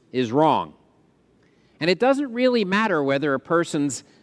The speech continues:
sense of right and wrong is fully correct or biblical, because everyone sometimes does what he believes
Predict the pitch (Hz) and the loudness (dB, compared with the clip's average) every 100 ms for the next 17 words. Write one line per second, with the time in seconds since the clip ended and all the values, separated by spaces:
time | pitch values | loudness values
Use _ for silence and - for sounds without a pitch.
0 | _ - - 165 170 147 135 147 160 147 | _ -8 -2 -2 -2 -2 0 2 0 0
1 | 151 151 151 131 - 139 143 151 151 123 | 2 2 0 -6 -4 -2 -2 -2 -2 -2
2 | 135 - - 143 156 175 196 190 - 85 | -4 -12 -4 -2 0 0 0 -2 -4 -14
3 | _ _ _ _ _ _ _ _ _ _ | _ _ _ _ _ _ _ _ _ _
4 | _ _ 156 165 147 151 185 202 185 170 | _ _ 0 0 0 -2 0 4 4 2
5 | 170 165 - 170 170 185 - 156 156 139 | 0 -6 -2 -2 0 -4 -2 -2 -2 -6
6 | 104 160 139 120 127 113 - _ _ 135 | -4 0 0 0 -4 -10 -20 _ _ -4
7 | 131 147 143 127 127 139 170 131 120 113 | -2 0 0 0 0 2 4 4 2 -6